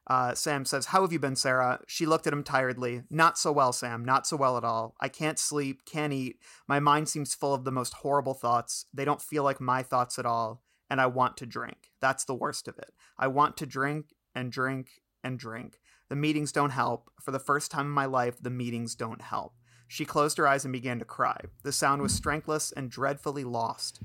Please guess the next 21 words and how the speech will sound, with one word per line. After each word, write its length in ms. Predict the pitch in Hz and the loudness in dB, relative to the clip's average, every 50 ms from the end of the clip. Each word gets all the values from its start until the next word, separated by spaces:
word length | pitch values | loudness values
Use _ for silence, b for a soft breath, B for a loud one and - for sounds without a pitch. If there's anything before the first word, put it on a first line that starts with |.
| B B B B B | B B B B B
"No," 260 | 139 143 143 135 127 | -2 2 2 2 2
he 140 | 131 135 123 | 0 -2 -6
agreed 320 | 120 - 123 120 135 - | -6 -6 -6 -8 -6 -6
softly. 500 | - - - 104 - - - - - 151 - b b b b b | -8 -8 -8 -8 -10 -10 -12 -12 -12 -12 -16 b b b b b
"They 80 | - 131 | -6 -4
wouldn't. 520 | 120 127 147 139 220 - - - - - | 0 2 2 0 0 -2 -6 -10 -14 -8
They 100 | - 131 | -8 -8
can't. 400 | 135 - - 160 143 131 127 - - | -8 -6 -6 -6 -4 -4 -6 -8 -8
And 100 | - 139 | -6 -4
I 100 | 135 135 | -4 -2
imagine 420 | 143 147 147 147 147 151 - 151 143 | -2 0 2 2 2 0 0 -4 -6
she'd 300 | - - - 139 131 127 | -6 -4 -2 -2 -4 -2
like 300 | 131 143 156 185 - - | 2 2 2 2 0 -4
it 200 | 123 - - - _ _ - | -4 -4 -4 -6 _ _ -4
if 240 | - 147 147 - - | 0 0 0 0 0
you 80 | 135 - | 0 0
started 360 | - - 143 131 127 123 123 | 0 2 -2 -2 -2 -2 -6
drinking 420 | 120 139 131 139 131 120 117 - | -4 -4 -4 -4 -4 -8 -10 -10
again. 400 | 135 - - - - - - - - _ _ _ _ _ _ | -10 -12 -12 -14 -14 -14 -16 -18 -20 _ _ _ _ _ _
She's 360 | - - - 175 175 156 139 | -8 -6 -4 -2 -2 -2 -2
waiting, 520 | 127 143 139 143 - - - - - 131 | -2 0 0 0 -2 -4 -8 -8 -10 -14